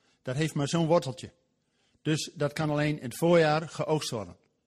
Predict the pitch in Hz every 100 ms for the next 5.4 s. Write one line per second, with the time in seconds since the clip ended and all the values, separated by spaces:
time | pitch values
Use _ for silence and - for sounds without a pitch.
0 | _ _ _ _ 135 160 156 143 156 175
1 | 151 151 143 135 147 160 156 160 165 135
2 | 131 127 123 123 123 127 127 120 135 120
3 | 117 120 123 120 117 110 117 117 117 110
4 | 151 147 139 131 127 123 117 113 104 -
5 | 123 135 120 -